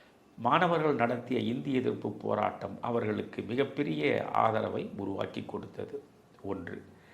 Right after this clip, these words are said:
இரண்டாவது, விலைவாசி உயர்வு.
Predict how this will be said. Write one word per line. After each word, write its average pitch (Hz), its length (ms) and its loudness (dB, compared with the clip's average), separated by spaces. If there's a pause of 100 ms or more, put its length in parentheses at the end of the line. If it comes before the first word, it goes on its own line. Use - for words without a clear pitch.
(240)
இரண்டாவது, 180 680 2
விலைவாசி 160 800 2
உயர்வு. 98 480 0